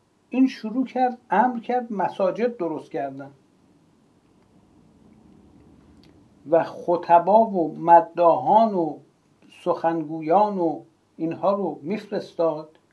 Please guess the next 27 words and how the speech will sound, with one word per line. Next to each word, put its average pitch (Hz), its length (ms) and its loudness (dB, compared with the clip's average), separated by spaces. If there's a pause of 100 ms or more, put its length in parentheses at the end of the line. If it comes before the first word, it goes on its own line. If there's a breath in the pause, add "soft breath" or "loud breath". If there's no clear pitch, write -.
که 165 160 -4
روی 185 320 -6
اون 196 260 -6
منابر 151 680 -2
تریبون 156 600 -10
رو 175 100 -8
به 139 120 -10
دست 202 380 -2
بگیرن 208 440 -10 (360 soft breath)
و 175 80 0
بر 175 220 4
علیه 202 640 0 (100)
حضرت 180 320 -8
علی 170 340 -6
علیه 175 280 -8
السلام 180 580 -6 (400)
سخن 196 400 -2
پراکنی 175 640 -6
کنن. 131 280 -12 (320)
مردم 196 300 10
هم 233 180 0
جمع 220 280 2
شده 208 200 -10
بودن 226 120 -8
اونجا 202 240 -8
نماز 190 400 2
بخونن. - 420 -16